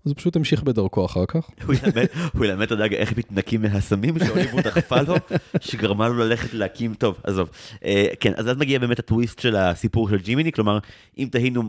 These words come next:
Speaker 2: אם הוא עושה משהו עם הדג, לא, יש משימה בהולה יותר, יש בובות, אה, מאוד מתות למראה, אגב,
Speaker 1: כן.
Speaker 2: של ילדה ושל דוב.
Speaker 1: הבובה ממש הקריפה אותי.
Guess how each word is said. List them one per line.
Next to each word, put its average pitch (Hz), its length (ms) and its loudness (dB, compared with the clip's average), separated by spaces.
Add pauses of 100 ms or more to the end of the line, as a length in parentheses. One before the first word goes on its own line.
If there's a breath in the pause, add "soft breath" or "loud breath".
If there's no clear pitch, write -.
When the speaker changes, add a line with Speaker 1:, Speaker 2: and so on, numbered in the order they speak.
Speaker 2:
אם 101 200 -4
הוא 98 80 0
עושה 101 160 -2
משהו 104 240 0
עם 110 60 2
הדג, 160 200 0 (140)
לא, 175 320 -2 (120)
יש 110 360 -2
משימה 117 400 0
בהולה 117 320 2
יותר, 139 300 0 (420 loud breath)
יש 135 220 0
בובות, 120 560 0 (100)
אה, 107 140 0 (180)
מאוד 117 360 0
מתות 156 420 -2
למראה, 120 560 0
אגב, 131 460 -4 (140)
Speaker 1:
כן. 101 220 0
Speaker 2:
של 113 200 2
ילדה 110 380 0
ושל 139 260 -2
דוב. 90 440 0
Speaker 1:
הבובה 104 420 0
ממש 123 340 0
הקריפה 104 400 0
אותי. - 220 -2